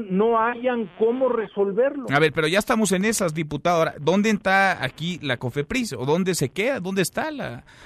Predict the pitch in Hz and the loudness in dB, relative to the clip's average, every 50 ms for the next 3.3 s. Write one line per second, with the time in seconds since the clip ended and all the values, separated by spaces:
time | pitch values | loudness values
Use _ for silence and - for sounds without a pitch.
0 | - - - 123 - - 180 - - - - - - 123 120 117 110 110 107 101 | -20 -12 -6 0 0 2 2 2 0 -2 -4 -4 -2 -2 -2 -2 -2 -2 -4 -4
1 | - - 127 131 120 - 135 131 127 156 160 170 180 175 175 165 160 139 123 127 | -2 -2 -2 -2 0 0 -2 0 0 0 -2 -2 -2 -2 -2 -4 -4 -4 -6 -4
2 | 131 156 165 170 139 127 120 143 151 156 143 - 147 127 123 - - 165 170 139 | -4 -4 -4 -4 -4 -4 -4 -4 -4 -6 -4 -4 -4 -4 -4 -4 -4 -6 -4 -6
3 | 113 104 - - - | -6 -8 -8 -10 -12